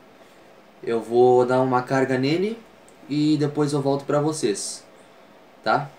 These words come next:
Tá bom, galera? Vou dar uma carga aqui nele. Eu acho que veio sem bateria, tá? Então vou dar uma carga e já volto aí, beleza? E não se esqueça, se você está assistindo o vídeo até aqui, deixa o like e se inscreve no canal, porque isso vai me ajudar bastante.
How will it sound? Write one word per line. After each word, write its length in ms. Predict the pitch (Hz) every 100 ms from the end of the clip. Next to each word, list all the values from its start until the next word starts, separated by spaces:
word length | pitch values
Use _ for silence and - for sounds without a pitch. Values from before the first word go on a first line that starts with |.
| - - - -
Tá 120 | 104
bom, 100 | 127
galera? 240 | 139 113
Vou 420 | 104 117 123 123 123 -
dar 120 | 120
uma 120 | 123
carga 300 | 127 123 123
aqui 140 | 131 147
nele. 260 | 139 110
Eu 60 | 110
acho 120 | 107
que 60 | 131
veio 180 | 123 131
sem 140 | 135
bateria, 500 | 127 143 156 135 104
tá? 300 | - - - - - - - - - -
Então 380 | 104 98 107 110
vou 180 | 117 117
dar 100 | 117
uma 180 | 120
carga 400 | 113 127 127 139
e 60 | 139
já 160 | 131 139
volto 300 | 151 160 151
aí, 100 | 104
beleza? 560 | 92 113 180 113 92 - -
E 40 |
não 140 | 156 226
se 120 | 269
esqueça, 400 | - 208 208 196
se 100 | 165
você 280 | 143 147 170
está 200 | 175 160
assistindo 360 | - - 165
o 40 | 151
vídeo 220 | 156 151
até 120 | 151
aqui, 360 | 143 147 240 262 - - - -
deixa 380 | 120 185 254 214
o 40 |
like 280 | 175 175 175
e 40 |
se 80 | 180
inscreve 400 | 180 - 156 160
no 120 | 165
canal, 280 | 151 135 151
porque 200 | 151 147
isso 120 | 156 147
vai 120 | 147
me 80 | 147
ajudar 320 | 139 147 143
bastante. 720 | 139 135 - 127 120 - -